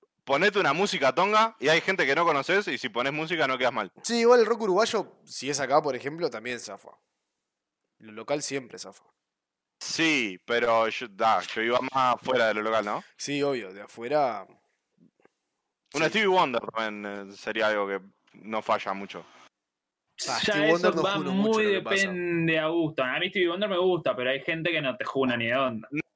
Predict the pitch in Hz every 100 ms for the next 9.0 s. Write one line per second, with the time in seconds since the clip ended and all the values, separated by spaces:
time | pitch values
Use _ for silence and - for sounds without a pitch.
0 | - 139 143 143 147 175 190 156 180 143
1 | 143 139 143 151 180 185 185 180 - 190
2 | 196 185 139 127 156 175 180 131 143 147
3 | 143 131 135 87 - - 110 113 143 208
4 | - _ _ _ _ _ _ _ _ _
5 | _ - - 139 131 139 - - 190 160
6 | 135 131 127 123 120 120 127 123 135 -
7 | 127 147 139 101 - _ _ _ - 113
8 | 104 110 123 120 113 - 247 123 285